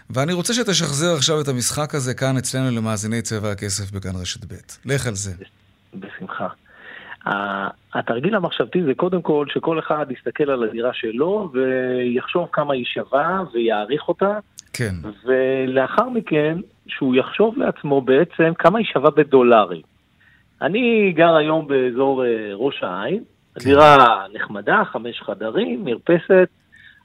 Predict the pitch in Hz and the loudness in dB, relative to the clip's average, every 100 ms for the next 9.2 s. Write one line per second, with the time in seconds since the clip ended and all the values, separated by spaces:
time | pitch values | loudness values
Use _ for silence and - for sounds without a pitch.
0 | - 113 123 185 185 180 139 131 135 151 | -2 0 6 6 8 4 2 0 2 2
1 | 143 151 - 156 156 - - 110 127 131 | 2 -2 0 0 0 -4 -10 -6 -2 0
2 | 165 175 160 151 135 95 _ _ - - | 0 2 0 -2 -6 -8 _ _ -8 -2
3 | 127 135 135 139 151 190 208 - _ _ | 2 4 6 6 4 2 -6 -12 _ _
4 | 107 104 127 131 123 151 156 139 120 123 | -16 -10 -6 -4 -4 -6 -6 -6 -4 -4
5 | 117 104 101 87 80 _ _ _ _ - | -4 -4 -4 -6 -10 _ _ _ _ -20
6 | - - - - - - 117 190 208 233 | -20 -20 -20 -20 -2 4 8 8 8 8
7 | - 220 220 - - 120 113 196 339 - | 4 0 -8 -10 -8 0 6 8 8 4
8 | 131 110 104 101 143 175 98 92 - _ | -4 -6 -6 -6 -4 -6 -8 -14 -20 _
9 | - | -6